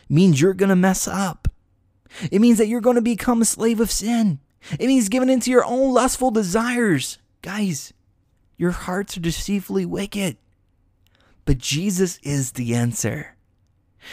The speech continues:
And change is required. But look, it's not easy. I'm not here lying to you. I'm not gonna tell you that change is easy. It's hard, man. It is hard to change. You don't,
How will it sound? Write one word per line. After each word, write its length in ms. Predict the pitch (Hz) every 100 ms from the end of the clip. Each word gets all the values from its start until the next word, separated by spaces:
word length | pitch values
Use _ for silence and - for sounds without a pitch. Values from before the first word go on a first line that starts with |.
| 139 -
And 180 | 151
change 480 | 135 - 214 262 180 -
is 380 | 180 220 202
required. 920 | 135 131 165 - 139 170 165 110 123 - _ _ -
But 100 | 151
look, 300 | 208 165 -
it's 300 | 185 196 -
not 300 | 156 190 202
easy. 640 | 190 180 190 196 170 117 - _ _ - -
I'm 120 | 175
not 180 | 208 226
here 300 | 196 196 190
lying 580 | 139 117 120 147 190 202
to 100 | 214
you. 240 | 214 240 -
I'm 120 | 214
not 140 | 254
gonna 160 | 214 196
tell 200 | - 196
you 120 | 196
that 140 | 147 98
change 340 | - 180 170
is 240 | 123 - -
easy. 500 | 143 175 220 247 269
It's 300 | - 233 -
hard, 500 | - 165 233 269 151
man. 400 | 123 147 214 240 - - -
It 140 | 247
is 160 | 277 254
hard 380 | - - - 277
to 80 | 208
change. 460 | - 220 175 131
You 120 | 196
don't, 300 | 339 302 240